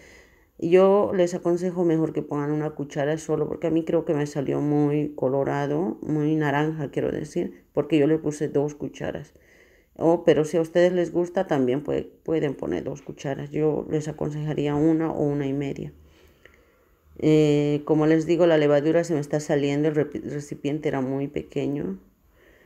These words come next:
Y ahí estoy mezclando bien lo que es la harina con, con el azúcar, la sal.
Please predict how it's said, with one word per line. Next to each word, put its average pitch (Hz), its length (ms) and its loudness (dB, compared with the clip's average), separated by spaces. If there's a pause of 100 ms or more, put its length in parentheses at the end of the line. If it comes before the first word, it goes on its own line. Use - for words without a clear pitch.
(180)
Y - 100 2
ahí 156 140 6
estoy 170 240 2
mezclando 165 560 2
bien 151 500 0
lo 147 120 -4
que - 120 -4
es 147 80 -4
la 143 120 0
harina 147 420 0
con, 135 640 -4
con 131 200 -4
el 131 120 -4
azúcar, 147 480 -4
la 143 140 -2
sal. 160 400 -4